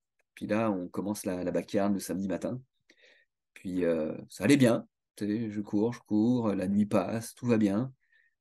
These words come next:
Euh, j'arrive aux vingt-quatre heures, super, toujours en forme. Je fais, « OK, ça se passe bien mieux que,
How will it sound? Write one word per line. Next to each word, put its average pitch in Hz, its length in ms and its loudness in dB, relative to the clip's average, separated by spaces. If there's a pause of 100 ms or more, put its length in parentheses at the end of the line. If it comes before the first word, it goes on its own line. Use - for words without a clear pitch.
(140)
Euh, 90 420 -2
j'arrive 101 500 0
aux 101 80 2
vingt-quatre 104 440 0
heures, 104 300 2
super, 117 580 -2
toujours 113 240 0
en 104 60 2
forme. 107 360 0
Je 117 100 -12
fais, « - 300 -14
OK, - 240 -10 (120)
ça 101 100 -12
se - 80 -14
passe 90 160 -6
bien 110 180 2
mieux 131 160 2
que, 104 420 -4